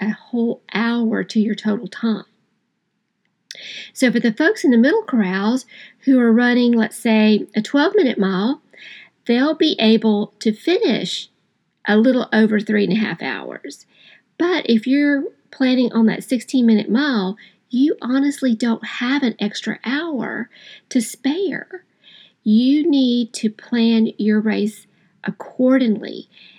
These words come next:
and make one photo stop and, or one bathroom break, you, or you just need to, to plan for that. Because generally, if the race starts at five thirty, you need to be past your six mile mark by seven thirty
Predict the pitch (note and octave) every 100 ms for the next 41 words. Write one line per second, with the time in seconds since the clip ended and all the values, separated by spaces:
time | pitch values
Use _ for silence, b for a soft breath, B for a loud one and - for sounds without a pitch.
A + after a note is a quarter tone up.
0 | _ - G#3+ G#3+ A3 A3 - - A3 B3+
1 | C4+ - C#4 C4+ C4 C4+ A#3+ A#3+ - G3
2 | A3+ - G#3 A3 B3+ C4 A#3 A#3 A#3 A3+
3 | A3 G#3+ - B B B - G#3+ - A#3
4 | A3+ - G3+ B3 A#3+ - B3 A#3 - A3
5 | G#3 - _ _ _ _ _ _ _ _
6 | - A3+ - A#3+ A#3 A#3 G#3+ G3+ E3+ -
7 | - - A#3+ A3 - C4+ D4+ D#4+ D4+ D4
8 | C#4+ b b b b b - G#3 G#3+ G#3+
9 | B3+ D4 D#4 - C#4+ - A3+ - A3 A3+
10 | B3+ - - C4 A3+ F#3 F#3 A3 b b
11 | b _ - A3+ B3 D4 D4 D4 C4+ G#3+
12 | A3+ G#3+ - - B3 C#4+ C#4+ - C#4 C#4
13 | - - D4+ - - C#4 C#4 D4+ D4 G#3
14 | F#3 G3+ - - F3 F#3+ - - - F#3+
15 | G#3 C3+ - A#2 - D#2+ -